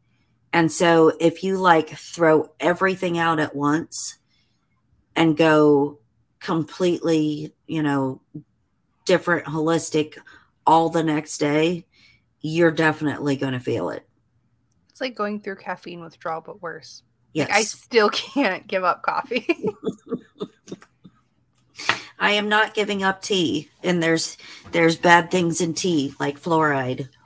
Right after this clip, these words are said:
Speaker 2: Well, and there's bad
Speaker 1: <clears throat>
Speaker 2: things in everything, right? Though, and I think
Speaker 1: Right.
Speaker 2: that's the point, is, like, you could pick on anything.
Speaker 1: Mm-hmm.
Speaker 2: You know, I,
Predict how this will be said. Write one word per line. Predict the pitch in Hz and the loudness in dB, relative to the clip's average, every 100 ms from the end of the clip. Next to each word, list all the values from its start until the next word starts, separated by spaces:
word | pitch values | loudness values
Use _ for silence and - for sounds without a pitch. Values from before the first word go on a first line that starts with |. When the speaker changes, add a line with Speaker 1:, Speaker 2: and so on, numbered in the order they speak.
| - | -8
Speaker 2:
Well, | 370 | -4
and | 339 | -4
there's | 381 381 | -4 -6
bad | 320 349 | -6 -2
Speaker 1:
<clears throat> | 392 | 0
Speaker 2:
things | 392 349 | -2 -4
in | 262 | -6
everything, | 247 196 175 180 | -4 -6 -10 -12
right? | 185 190 220 | -10 -10 -8
Though, | 208 | -8
and | 220 | -8
I | 214 | -10
think | 262 233 | -6 -2
Speaker 1:
Right. | 147 135 - | 0 -2 -6
Speaker 2:
that's | 190 180 _ - - - _ _ _ | -8 -8 _ -20 -20 -20 _ _ _
the | 202 | -16
point, | 185 196 180 | -12 -12 -12
is, | 170 | -12
like, | 175 - | -14 -14
you | 220 | -16
could | 240 | -16
pick | - 214 208 | -14 -12 -10
on | 190 | -12
anything. | - 160 147 - - - 190 _ _ | -12 -14 -14 -18 -20 -20 -20 _ _
Speaker 1:
Mm-hmm. | 160 143 143 143 _ _ _ | -6 -2 -4 -4 _ _ _
Speaker 2:
You | 196 | -6
know, | 185 | -2
I, | - 180 175 165 | 0 -2 -4 -10